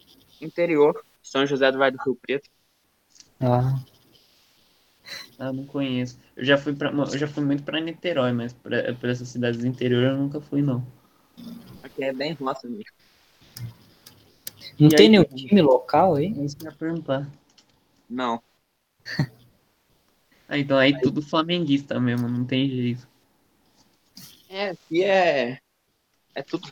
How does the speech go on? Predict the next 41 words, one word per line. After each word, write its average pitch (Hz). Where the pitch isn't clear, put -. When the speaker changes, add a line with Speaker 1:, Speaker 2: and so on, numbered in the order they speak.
Speaker 1:
flamenguista 151
mesmo, 151
de 143
vez 147
em 151
quando 139
vê 127
um 139
tricolor, 123
alguém 131
assim, -
mas 151
é 156
muito 147
difícil. -
Eu 139
sou, 330
acho 190
que -
eu 180
sou 175
o 160
único 202
corintiano 165
da 139
cidade. 127
Pelo 135
Speaker 2:
Para 151
Speaker 1:
que 160
eu -
conheço, 131
Speaker 2:
aparecer 156
um 156
botafoguense, 156
então, 143
é 247
um 160
em 214
cada 214
cem, 147
né? 135